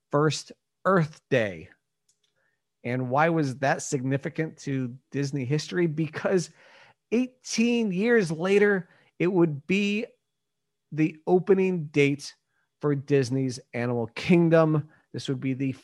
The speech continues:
fourth and final, at least right now, theme park at Walt Disney World. Um, so yes, so the first Earth Day in nineteen seventy set forth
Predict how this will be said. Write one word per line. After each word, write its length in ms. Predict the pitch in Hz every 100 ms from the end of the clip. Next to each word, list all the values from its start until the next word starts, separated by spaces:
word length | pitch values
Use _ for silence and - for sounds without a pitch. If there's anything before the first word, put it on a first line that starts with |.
| _ -
fourth 500 | 170 190 190 - - _ _ -
and 180 | 135 139
final, 800 | - 156 160 175 175 180 170 _ -
at 120 | 127
least 220 | 143 127 -
right 140 | 131
now, 320 | 120 139 165 - _ _ _
theme 300 | 180 202 190
park 440 | - 180 165 - - _
at 180 | 143 160
Walt 460 | 147 135 147 143 - - 135
Disney 420 | 139 127 123 117
World. 760 | 113 127 147 147 147 143 135 - - _ - - - _ -
Um, 560 | 113 113 107 107 104 104 _ _ _ _ _ _ - -
so 140 | -
yes, 240 | 151 156 -
so 180 | 147 135
the 200 | 131 127
first 340 | 190 175 - -
Earth 240 | 214 -
Day 180 | 151 147
in 100 | 135
nineteen 400 | 147 151 156 135
seventy 600 | - 139 123 120 120 113 - - _
set 420 | - - 190 -
forth 420 | - 151 139 139